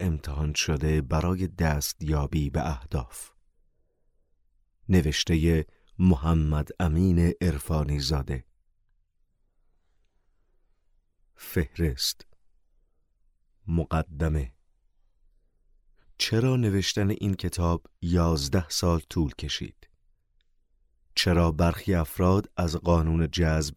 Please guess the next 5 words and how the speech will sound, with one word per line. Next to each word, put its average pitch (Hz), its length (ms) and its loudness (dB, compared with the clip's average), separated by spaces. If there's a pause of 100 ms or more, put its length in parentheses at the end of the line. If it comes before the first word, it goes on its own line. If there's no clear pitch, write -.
(120)
نتیجه 82 540 0
نمی‌گیرند؟ 71 880 -2 (1600)
حفره 82 680 2
ذهنی 82 680 0 (100)
دقیقاً 76 600 0